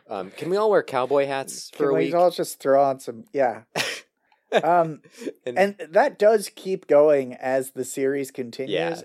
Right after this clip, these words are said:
Speaker 2: I did not watch the whole thing because there are fifty-two episodes
Speaker 1: Dear
Speaker 2: of it.
Speaker 1: God, they made a lot of this thing, huh?
Speaker 2: The thing is, they made fifty-two episodes. That's one season. Um,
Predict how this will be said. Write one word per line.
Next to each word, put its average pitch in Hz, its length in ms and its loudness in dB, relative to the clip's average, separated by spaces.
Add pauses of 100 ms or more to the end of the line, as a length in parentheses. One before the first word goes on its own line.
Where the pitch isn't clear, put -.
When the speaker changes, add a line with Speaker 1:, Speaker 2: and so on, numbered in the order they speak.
Speaker 2:
I 226 160 4
did 196 160 2
not 147 240 -2
watch 131 520 2 (500)
the 135 240 2
whole 143 240 4
thing 123 500 -6
because 143 340 -4
there 156 180 2
are 156 60 2
fifty-two 160 640 0
episodes 110 540 -2
Speaker 1:
Dear 110 100 -4
Speaker 2:
of 101 80 -10
it. 104 80 -6
Speaker 1:
God, 101 320 -10
they 101 120 -18
made 180 140 -14
a 85 80 -14
lot 90 240 -8
of 135 80 -8
this 80 220 -10
thing, 82 220 -16
huh? 113 260 -10 (840)
Speaker 2:
The 180 220 4
thing 240 260 4
is, 240 320 2 (240)
they 175 160 6
made 208 320 2
fifty-two 196 580 4
episodes. 139 600 2 (180)
That's 190 320 2
one 185 260 2
season. 147 640 -2 (540)
Um, 131 440 0